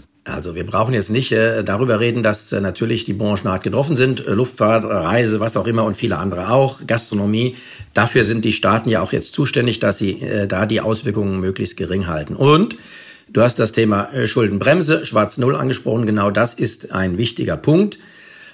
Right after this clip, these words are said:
Äh, nach meiner Analyse, und die ist schon, äh, in meinem Buch, äh, das ich zweitausenddreizehn veröffentlicht habe, Die Wahrheit über Geld,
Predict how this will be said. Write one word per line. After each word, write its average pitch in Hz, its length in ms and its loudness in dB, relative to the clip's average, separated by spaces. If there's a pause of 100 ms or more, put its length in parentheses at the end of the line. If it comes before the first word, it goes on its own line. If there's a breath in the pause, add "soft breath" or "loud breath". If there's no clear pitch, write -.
(140 loud breath)
Äh, 110 260 4 (300)
nach 113 320 2
meiner 156 440 4
Analyse, 127 440 2
und 110 120 0
die 202 100 0
ist 214 120 -2
schon, 135 280 2
äh, 113 220 2
in 120 120 0
meinem 113 220 0
Buch, 135 340 -2
äh, 110 160 2
das 107 200 0
ich - 120 -4
zweitausenddreizehn 104 840 0
veröffentlicht 104 600 -4
habe, 107 360 0
Die 107 120 -4
Wahrheit 92 260 -2
über 90 180 -4
Geld, 113 400 0